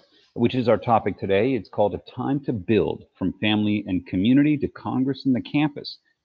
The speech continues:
How Recommitting to Our Institutions Can Revive the American Dream. That's our topic today. Welcome, Yuval.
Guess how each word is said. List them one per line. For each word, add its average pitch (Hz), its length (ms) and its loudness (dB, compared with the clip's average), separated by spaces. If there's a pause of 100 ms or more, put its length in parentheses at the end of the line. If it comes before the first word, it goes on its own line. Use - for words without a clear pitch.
(120)
How 101 180 0
Recommitting 120 760 2 (500)
to 101 100 0
Our 104 140 4
Institutions 127 760 2
Can 98 160 -2
Revive 92 400 -2
the 92 100 -2
American 95 420 -2
Dream. 113 260 0
That's 110 220 0
our 98 80 -2
topic 107 360 -2
today. 113 200 2
Welcome, 110 340 2
Yuval. 104 460 4